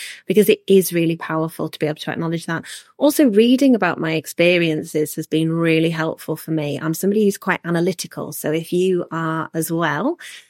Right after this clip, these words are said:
then reading about my experiences, I read a brilliant book by Danu Morrigan called You're Not Crazy, It's Your Mother. And that was all about, uh, narcissistic mothers specifically. And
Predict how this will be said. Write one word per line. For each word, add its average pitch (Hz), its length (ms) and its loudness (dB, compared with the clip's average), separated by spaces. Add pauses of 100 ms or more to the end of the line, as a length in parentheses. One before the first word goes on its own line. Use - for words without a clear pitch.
(160)
then 165 440 2
reading 175 500 2
about 151 240 -4
my 151 100 -4
experiences, 143 1000 -6
I 156 120 -6
read 156 200 -4
a 156 60 -4
brilliant 160 400 0
book - 220 -8
by 147 180 -2
Danu 156 320 0
Morrigan 156 580 -2
called 156 300 -4
You're 156 100 -2
Not 156 160 -6
Crazy, 156 440 -2
It's - 180 -6
Your 160 80 -2
Mother. 175 460 -2 (460)
And 160 180 0
that 156 100 -4
was 156 160 -4
all 156 160 0
about, 139 640 -6 (120)
uh, 139 220 -6
narcissistic - 680 -6
mothers 123 380 -6
specifically. 147 920 -6 (640)
And 175 580 0